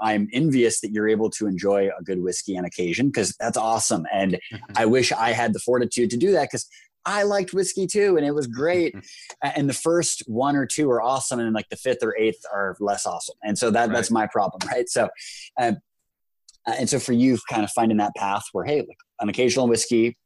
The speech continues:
Speaker 1: is delicious. That's, that's, that's great. Um, and I, I wish I could do that, though. Um, I'll stick to coffee, um, and
Speaker 2: <laughs>
Speaker 1: fruit juices as, as a couple of my vices. Um, that, uh, but yeah, that said, I think that each of us needs to define that.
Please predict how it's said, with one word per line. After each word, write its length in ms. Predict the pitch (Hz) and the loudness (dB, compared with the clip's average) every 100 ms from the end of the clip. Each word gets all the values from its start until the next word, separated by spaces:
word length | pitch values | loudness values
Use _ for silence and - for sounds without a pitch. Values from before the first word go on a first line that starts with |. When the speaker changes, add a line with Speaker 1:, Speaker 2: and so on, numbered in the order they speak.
| _ | _
Speaker 1:
is 100 | 104 | -6
delicious. 460 | 107 127 120 120 - | -2 0 0 -2 -2
That's, 200 | 95 - | -4 -6
that's, 220 | 95 - - | -12 -12 -8
that's 140 | 95 | -6
great. 260 | - 175 135 - | 0 2 0 0
Um, 200 | 110 92 - - | 0 0 -6 -6
and 100 | 107 | -2
I, 60 | 104 | 0
I 180 | 95 95 | 0 0
wish 180 | 95 | -2
I 60 | 95 | -4
could 140 | 87 | -4
do 60 | 92 | -2
that, 180 | 90 90 - | -2 -4 -2
though. 280 | 90 87 - - - - - _ | -2 -2 -6 -20 -20 -20 -20 _
Um, 260 | 101 98 92 | 0 0 0
I'll 140 | 104 107 | 0 0
stick 260 | - 104 | 0 -2
to 60 | 95 | -4
coffee, 480 | 117 107 95 98 90 - | -2 -2 0 -4 -6 -8
um, 300 | 98 95 92 | -8 -6 -6
and 300 | 98 95 90 - - 87 - | -6 -2 -2 -4 -8 -18 -20
Speaker 2:
<laughs> 380 | 98 - _ - | -20 -20 _ -4
Speaker 1:
fruit 200 | - 139 | 0 2
juices 420 | 110 120 - 101 | 4 2 2 0
as, 160 | 98 98 | 0 0
as 220 | 101 104 | 0 0
a 180 | 101 95 - | 0 0 -2
couple 160 | 113 | 0
of 60 | 104 | 2
my 140 | 101 | 2
vices. 420 | 92 87 - 90 - | 0 -2 -4 -6 -2
Um, 160 | 110 95 - - - - - - | -2 -2 -4 -10 -10 -14 -20 -6
that, 220 | 139 160 156 | 0 2 2
uh, 160 | 131 - _ - | 0 -4 _ -4
but 120 | 147 | 0
yeah, 120 | 135 | 0
that 180 | 131 135 | 0 -2
said, 160 | 131 | -2
I 80 | 113 | -2
think 280 | 107 117 107 | -4 -8 -4
that 180 | 101 - _ | -6 -8 _
each 200 | 143 127 | -2 0
of 40 | |
us 140 | 143 120 | -2 -2
needs 160 | 117 | -4
to 80 | - | -4
define 380 | 104 - 120 117 | -4 0 2 4
that. 260 | 113 110 | 4 2